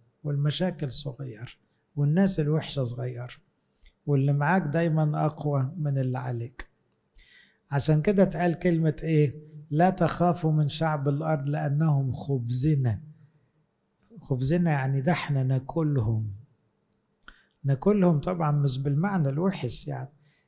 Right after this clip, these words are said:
يعني احنا اللي نكسب مش هم اللي يكسبوا.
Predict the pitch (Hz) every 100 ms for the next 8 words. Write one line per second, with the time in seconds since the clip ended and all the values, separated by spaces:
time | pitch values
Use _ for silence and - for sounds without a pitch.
0 | _ 180 180 185 226 - 190 165 160 185
1 | - - 156 143 127 165 185 143 135 135
2 | 135 185 190 143